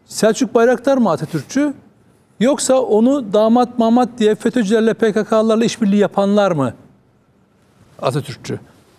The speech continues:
Şimdi bu projeyi geliştirenler, ta Milgen projesinden askerlerimiz, onlar mı Atatürkçü? fetö P K K ilişkisine, C H P'nin fetö P K K ilişkisine ses çıkarmayıp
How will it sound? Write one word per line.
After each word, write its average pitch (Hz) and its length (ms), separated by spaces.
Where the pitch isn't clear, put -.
Şimdi 294 280
bu 320 100
projeyi 269 500
geliştirenler, 233 800
ta 226 160
Milgen 208 460
projesinden 165 680
askerlerimiz, 180 720
onlar 262 340
mı 320 140
Atatürkçü? 254 640
fetö 302 280
P 277 180
K 269 180
K 294 200
ilişkisine, 240 500
C 226 160
H 233 60
P'nin 254 220
fetö 254 260
P 247 160
K 240 80
K 262 140
ilişkisine 254 340
ses - 260
çıkarmayıp 269 500